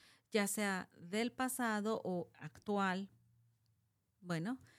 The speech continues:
pues entonces reaccionamos y reaccionamos de formas bien diferentes cada persona, ¿no? Entonces... Estamos haciendo mucho énfasis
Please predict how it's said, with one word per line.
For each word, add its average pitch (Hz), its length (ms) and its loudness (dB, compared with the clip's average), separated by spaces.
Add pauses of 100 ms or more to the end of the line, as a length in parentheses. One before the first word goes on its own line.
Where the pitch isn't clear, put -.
(220)
pues 196 200 2
entonces 202 720 0 (640)
reaccionamos 240 800 2 (220)
y 233 160 2
reaccionamos 220 720 2
de 226 120 2
formas 214 560 0
bien 269 320 2
diferentes 226 880 0 (520)
cada 185 280 0
persona, 165 360 -8 (340)
¿no? 254 300 0
Entonces... 220 600 2 (840)
Estamos 247 520 6
haciendo 247 320 2
mucho 254 320 2
énfasis 233 720 2